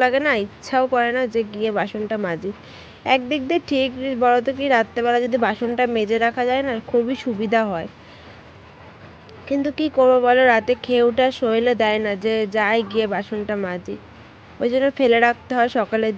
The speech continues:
জন্য, কিছু করার নেই। আর এদিকে দেখো ঘর ঝাড় দিয়ে তারপরে এখন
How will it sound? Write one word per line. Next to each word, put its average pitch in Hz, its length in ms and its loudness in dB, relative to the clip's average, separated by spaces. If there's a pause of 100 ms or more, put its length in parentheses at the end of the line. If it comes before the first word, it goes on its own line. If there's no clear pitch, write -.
জন্য, 214 240 -2 (1080)
কিছু 277 180 -2 (100)
করার 247 260 6 (120)
নেই। 247 140 4 (300)
আর 233 100 2 (100)
এদিকে 247 320 2
দেখো 262 160 4 (100)
ঘর 220 120 2 (160)
ঝাড় 226 220 0 (100)
দিয়ে 254 160 4 (100)
তারপরে 233 340 2
এখন 247 160 -2